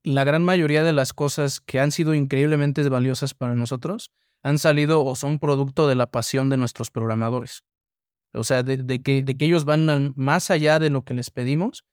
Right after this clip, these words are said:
y de que innovan a la hora de, a la hora de que nosotros les pedimos algo.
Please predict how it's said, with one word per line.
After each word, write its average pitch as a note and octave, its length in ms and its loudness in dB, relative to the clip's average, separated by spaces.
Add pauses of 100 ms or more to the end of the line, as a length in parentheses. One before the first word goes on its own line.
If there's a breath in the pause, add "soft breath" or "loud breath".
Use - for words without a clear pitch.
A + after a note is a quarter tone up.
y C3+ 140 0
de C3+ 120 0
que - 80 -4
innovan C3+ 600 2
a B2 80 -2
la B2 160 0
hora C3+ 200 0
de, A#2+ 380 -4 (300)
a A#2+ 100 -2
la A#2+ 80 2
hora C#3+ 120 4
de C3 100 2
que B2+ 80 -2
nosotros C3+ 340 0
les B2+ 140 -2
pedimos B2+ 460 -2
algo. C3 260 -6